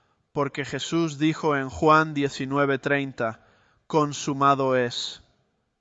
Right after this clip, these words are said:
No es un juicio para determinar si soy creyente o no,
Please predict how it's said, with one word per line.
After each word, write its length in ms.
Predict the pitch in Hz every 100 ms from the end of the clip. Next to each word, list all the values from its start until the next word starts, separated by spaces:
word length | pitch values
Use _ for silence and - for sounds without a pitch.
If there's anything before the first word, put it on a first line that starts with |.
| _ -
No 180 | 180 196
es 160 | -
un 140 | 185 165
juicio 560 | - 240 - - 156
para 260 | 156 147 143
determinar 680 | 143 151 143 147 156 170 156
si 160 | 151
soy 240 | - 160 160
creyente 600 | 139 139 139 147 143 139
o 120 | 131
no, 280 | 151 135